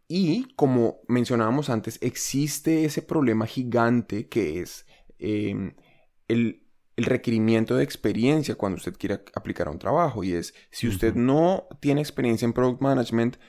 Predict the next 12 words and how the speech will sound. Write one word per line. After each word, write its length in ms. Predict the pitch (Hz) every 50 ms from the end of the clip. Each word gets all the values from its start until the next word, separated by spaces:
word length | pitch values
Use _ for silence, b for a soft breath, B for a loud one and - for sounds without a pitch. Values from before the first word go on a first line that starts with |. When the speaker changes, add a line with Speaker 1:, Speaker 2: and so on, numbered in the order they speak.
| b b b
Speaker 1:
no 220 | b 113 117 117
lo 120 | 120 127 127
contratan 600 | - 127 117 - 120 123 123 - 117 117 123 120
como 240 | - 117 113 104 -
product 300 | - 69 71 - - 120
manager. 440 | 131 175 175 127 101 90 - -
Speaker 2:
Correcto. 400 | - 101 - 92 90 - - _ - -
Speaker 1:
Entonces 560 | - 113 117 - - 92 98 - 113 104 113
eso 160 | 123 113 127
es 140 | 131 - -
terrible 340 | - 143 147 151 156 151 147
porque... 560 | 147 160 160 151 147 139 123 104 - - b